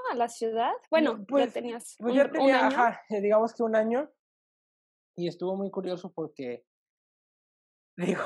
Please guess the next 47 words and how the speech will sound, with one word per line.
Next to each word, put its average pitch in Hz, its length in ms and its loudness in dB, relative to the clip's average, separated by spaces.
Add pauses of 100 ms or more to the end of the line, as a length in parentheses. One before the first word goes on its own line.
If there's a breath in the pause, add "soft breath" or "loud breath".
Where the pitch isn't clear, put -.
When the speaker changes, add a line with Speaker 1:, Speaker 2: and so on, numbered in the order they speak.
Speaker 2:
siempre 208 360 -4
que 196 80 -4
va 175 100 2
mi 185 120 -4
papá, 165 300 -6
porque 170 220 -14
justo 180 240 -10
ese 185 140 -12
día 160 340 -2
mi 160 100 -8
papá 147 280 -10
fue 147 640 -6 (560)
por 165 160 -4
un 170 100 -8
asunto 170 340 -6
a 156 40 0
la 151 100 -4
ciudad, 160 360 -4 (960)
y, 151 280 -4
y 151 60 -6
siempre 170 280 -8
nos 185 120 -2
reímos 160 280 -6
porque 147 280 -10
le 139 140 -8
digo 151 220 -6
que 160 100 -10
siempre 160 300 -10
que 165 100 -8
va 143 140 -6
me 151 140 -12
tiene 139 220 -14
que 151 100 -14
pasar - 320 -12
algo. 147 240 -8
La 131 140 -12
primera 143 320 -6
vez 175 140 -6
que 175 120 -10
fue, 175 240 -4
me 190 140 -2
robaron 147 480 -4
el 135 100 -10
celular 127 380 -8
en 143 100 -12 (100)
el 160 80 -8
metro 160 420 -8